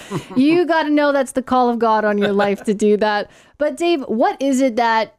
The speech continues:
Speaker 2: you're very passionate for? What is it that's made you just, you know, your heart beat fast?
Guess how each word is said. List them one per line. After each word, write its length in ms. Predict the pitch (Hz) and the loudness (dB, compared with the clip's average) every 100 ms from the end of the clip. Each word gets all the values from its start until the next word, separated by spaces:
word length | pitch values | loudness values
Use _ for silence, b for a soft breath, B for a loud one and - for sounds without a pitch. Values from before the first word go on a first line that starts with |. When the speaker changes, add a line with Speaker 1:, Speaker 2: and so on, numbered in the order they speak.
| _ | _
Speaker 2:
you're 280 | 196 202 196 | -2 2 2
very 360 | 180 202 202 | 0 0 0
passionate 480 | 202 - 185 - 170 | -2 -6 -8 -8 -12
for? 280 | - 165 139 | -6 -6 -4
What 220 | 190 226 | 0 2
is 140 | 240 247 | 2 -2
it 140 | 247 | -2
that's 260 | 220 208 214 | -2 -2 -2
made 320 | 202 202 196 | 2 2 2
you 100 | 202 | 0
just, 360 | 190 190 - - - - | 0 -2 -2 -16 -20 -4
you 140 | 202 | 0
know, 140 | 185 | 0
your 160 | 180 185 | 2 0
heart 260 | 202 214 - | 0 -4 -4
beat 180 | 190 | -8
fast? 680 | - 180 170 160 - - _ | -4 -4 -2 -4 -8 -20 _